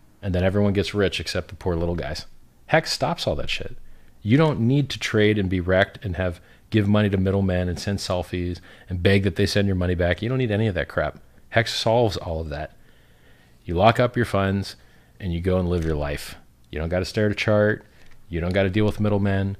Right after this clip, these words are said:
You don't gotta beg for your money. You mint your own rewards. It's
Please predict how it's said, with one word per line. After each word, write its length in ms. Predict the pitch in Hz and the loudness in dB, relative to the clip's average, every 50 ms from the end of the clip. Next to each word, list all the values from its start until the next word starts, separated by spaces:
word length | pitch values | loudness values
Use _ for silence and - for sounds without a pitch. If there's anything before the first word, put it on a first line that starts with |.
| - - - - - - | -12 -20 -20 -20 -16 -10
You 140 | 85 87 82 | -8 -6 -4
don't 100 | 90 92 | -2 0
gotta 180 | 95 98 101 98 | 0 0 0 2
beg 260 | 92 101 101 104 - | 2 2 0 0 0
for 120 | - 113 | -2 -2
your 120 | 110 107 104 | 0 0 0
money. 440 | 104 101 98 98 95 98 104 - - - - - - - - - | 0 0 0 0 -2 -2 -6 -8 -12 -20 -20 -20 -20 -16 -8 -6
You 100 | 92 90 | -2 0
mint 220 | 90 101 107 - | 0 0 0 0
your 120 | 107 107 | 0 0
own 140 | 107 107 107 | 2 2 2
rewards. 560 | 101 95 90 90 90 90 90 90 90 - - - - | 2 0 0 -2 -2 0 -2 -2 -4 -6 -10 -12 -14
It's 140 | - - | -16 -16